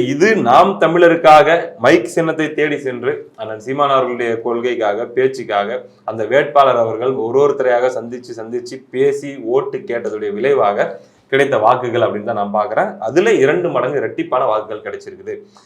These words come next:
இதுல இவ்வளோ பேருமே களத்துல இல்ல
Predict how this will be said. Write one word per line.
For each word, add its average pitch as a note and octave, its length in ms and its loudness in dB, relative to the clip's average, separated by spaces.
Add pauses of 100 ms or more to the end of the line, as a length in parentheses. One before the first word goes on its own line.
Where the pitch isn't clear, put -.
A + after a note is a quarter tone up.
(320)
இதுல D#3+ 220 6 (960)
இவ்வளோ C#3 260 6 (140)
பேருமே F3+ 340 4
களத்துல D3 420 4
இல்ல B2 220 2